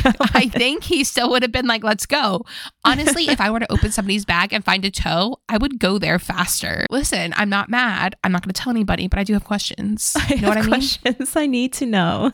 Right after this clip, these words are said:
Speaker 1: Whose toe is it? How did you get it? Did you find it? Did you take it off of them?
Speaker 2: Okay, sorry. I'm so sorry about bringing up a,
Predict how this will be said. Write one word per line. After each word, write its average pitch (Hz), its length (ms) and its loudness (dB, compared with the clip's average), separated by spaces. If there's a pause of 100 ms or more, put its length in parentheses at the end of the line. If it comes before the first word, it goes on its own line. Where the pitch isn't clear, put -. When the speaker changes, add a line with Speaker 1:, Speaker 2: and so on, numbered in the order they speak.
(220)
Speaker 1:
Whose 262 320 2
toe 359 280 0
is 175 200 -2
it? - 340 -4 (100)
How - 180 0
did 208 180 -2
you 196 80 -2
get 233 180 2
it? 160 140 -6
Did 180 180 -4
you 175 60 2
find 170 340 0
it? 226 160 0
Did - 160 -10
you 175 80 0
take - 240 -2
it 190 180 -2
off 156 240 0
of 214 120 -4
them? 247 220 2 (320)
Speaker 2:
Okay, 214 240 2
sorry. 175 460 0
I'm 285 180 2
so 294 160 0
sorry 165 440 2
about - 400 0
bringing 185 300 4
up 175 140 -2
a, 175 40 -4